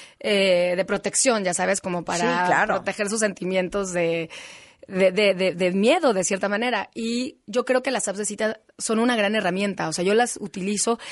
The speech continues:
Speaker 1: y a veces dices, y he tenido grandes citas, me he quedado con grandes amigos.
Speaker 2: ¿En la vida real?
Speaker 1: En la vida real, claro, en la vida real.
Speaker 2: ¿Estás en un, eh,
Speaker 1: Claro.
Speaker 2: online app?
Speaker 1: Sí, obvio.
Speaker 2: ¿Cómo?
Speaker 1: Claro.
Speaker 2: Quiero una historia.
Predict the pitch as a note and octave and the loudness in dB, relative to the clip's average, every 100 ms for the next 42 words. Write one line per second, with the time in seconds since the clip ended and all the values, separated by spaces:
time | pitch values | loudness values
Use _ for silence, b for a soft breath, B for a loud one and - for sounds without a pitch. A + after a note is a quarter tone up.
0 | B B B3+ C4 C#4 F4 E4 D#4 E4 - | B B 0 4 2 0 -2 -2 -4 -6
1 | _ _ _ _ A#3 C#4+ D4 E4 E4 C#4+ | _ _ _ _ -2 -2 2 2 2 0
2 | C4 C#4+ D4 D#4 - A#3 A#3+ A3+ G#3+ B3+ | 2 2 2 0 -4 -4 -4 -2 -2 -2
3 | B3+ G#3+ G#3 A3+ A#3+ B3+ C#4+ - G#3 G#3+ | -2 -8 -2 0 0 0 -2 -2 -2 0
4 | G#3 A3+ G#3+ G3+ G#3+ C4 B3 D3+ C3+ C#3+ | 2 2 2 0 0 0 0 -2 -2 -2
5 | B3 C4+ F4+ G4 E4 G4+ F4 A#3+ A#3 D4+ | 2 4 4 6 6 6 4 2 0 0
6 | D#4+ B3 F#3+ F#3+ A#3 C4 C4+ C#4 C#4 F#4+ | 2 2 2 2 2 4 4 2 0 -6
7 | F4 D#4+ D4+ D#4 A3 G3 - D4 F4 G#4 | -4 -4 -4 -6 -8 -10 -2 2 4 2
8 | G4 D#4 C#4 C#4+ C#4 A3+ F#3 G#3 B3+ - | 2 2 2 0 -2 -4 -4 -6 -8 -2
9 | D#4 E4+ A4 G4 D#4 E4+ C4 D#4+ F#4+ C5+ | 0 2 4 4 4 4 6 6 6 4
10 | C5 B4 C4+ A#3+ F#3 D3 F3+ D#3+ F3+ F#3+ | 4 4 4 4 0 -8 -12 -12 -8 -4
11 | A#3+ C4+ C4+ B3+ A#3 - F3+ D3+ - | 0 0 0 -4 -8 -10 -10 -10 -14